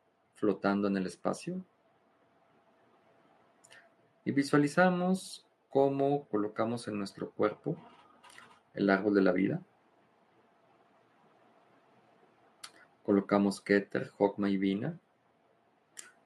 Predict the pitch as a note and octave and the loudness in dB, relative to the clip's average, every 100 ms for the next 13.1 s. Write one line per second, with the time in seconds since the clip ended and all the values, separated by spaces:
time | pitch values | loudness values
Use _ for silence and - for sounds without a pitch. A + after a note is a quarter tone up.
0 | _ _ - G#2+ G#2+ A2 - - _ _ | _ _ 2 4 4 0 -6 -16 _ _
1 | _ _ _ _ _ _ _ - G#2 - | _ _ _ _ _ _ _ -4 -2 0
2 | G2 F#2+ F#2 F2+ F2+ G2+ - F3+ F#3 - | 2 2 0 2 2 2 0 -4 -4 -8
3 | _ _ _ _ _ _ _ _ _ _ | _ _ _ _ _ _ _ _ _ _
4 | _ - _ - G2+ G#2+ G#2 G2+ G2+ A2 | _ -20 _ -2 -2 0 0 0 0 -2
5 | B2+ D#3+ D#3 - G2+ G2 - G2+ G2 G2+ | -4 -6 -8 -4 -2 -2 -2 0 0 0
6 | D3 C#3+ G#2+ G2+ G2 F#2+ F#2+ D#3 D#3 _ | -4 -4 -6 -4 -4 -4 -6 -14 -16 _
7 | _ _ _ _ _ _ _ _ _ _ | _ _ _ _ _ _ _ _ _ _
8 | _ _ _ _ _ _ - - _ _ | _ _ _ _ _ _ -20 -20 _ _
9 | _ _ _ _ _ _ _ _ _ _ | _ _ _ _ _ _ _ _ _ _
10 | _ _ _ _ _ _ _ _ - - | _ _ _ _ _ _ _ _ -16 -2
11 | B2+ A2+ C3 B2+ - G#2 G2+ F#2+ G2 A2 | 0 2 0 0 -4 0 2 4 4 2
12 | D3 - G#2+ F#2+ F2+ F#2 F#2 A#2 E3+ - | -4 -8 -4 -4 -4 -6 -6 -6 -10 -14